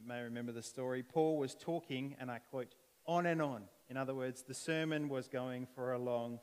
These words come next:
long time, and this guy sitting in the window ledge falls out the window, boom, falls to his death. What does Paul do? It says he goes down and, quote, "threw himself on the young man and put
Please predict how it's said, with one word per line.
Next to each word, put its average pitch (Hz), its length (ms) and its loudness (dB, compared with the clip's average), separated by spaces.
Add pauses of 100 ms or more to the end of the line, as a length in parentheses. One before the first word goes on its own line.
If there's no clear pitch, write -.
(260)
long 117 400 -2
time, 139 440 2 (280)
and 127 140 0
this 127 160 0
guy 127 240 4
sitting 156 360 0
in 143 100 0
the 135 80 0
window 127 320 0
ledge 123 260 0
falls 147 300 0
out 135 180 6
the 127 60 -4
window, 120 340 -2
boom, 123 280 -8 (320)
falls 117 240 -10
to 117 100 -16
his 120 180 -6
death. 117 280 2 (380)
What 160 100 0
does 170 140 0
Paul 170 300 2
do? 185 380 0
It 147 100 -4
says 160 320 -2
he 151 100 -4
goes 175 360 0
down 151 320 2
and, 143 180 -4
quote, 156 380 -2 (480)
"threw 220 400 4
himself 190 640 4 (160)
on 175 260 2
the 165 80 2
young 156 380 2
man 147 340 0
and 131 260 -4
put 170 140 -2